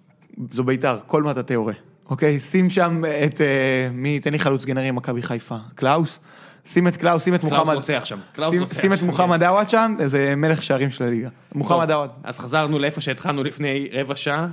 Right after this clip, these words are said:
Speaker 2: אה, רעננה מול ביתר ירושלים.
Speaker 1: מהמם.
Speaker 2: משחק הרבה יותר קשה לירושלים, מה שאנשים נראה לי יחשבו, אם חושבים,
Speaker 1: ברור,
Speaker 2: חושבו.
Speaker 1: מי-, כל מי שמפספס את
Speaker 2: זה
Speaker 1: רעננה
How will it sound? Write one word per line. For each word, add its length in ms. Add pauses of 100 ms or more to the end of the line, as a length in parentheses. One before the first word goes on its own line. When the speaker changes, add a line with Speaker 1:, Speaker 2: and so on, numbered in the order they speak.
Speaker 2:
אה, 60 (240)
רעננה 420 (120)
מול 160
ביתר 200
ירושלים. 480 (200)
Speaker 1:
מהמם. 320
Speaker 2:
משחק 280
הרבה 100
יותר 140
קשה 220
לירושלים, 400
מה 60
שאנשים 360
נראה 200
לי 120
יחשבו, 360
אם 180
חושבים, 280 (560)
Speaker 1:
ברור, 320
Speaker 2:
חושבו. 180
Speaker 1:
מי-, 80
כל 140
מי 100
שמפספס 880
את 80
Speaker 2:
זה 60
Speaker 1:
רעננה 160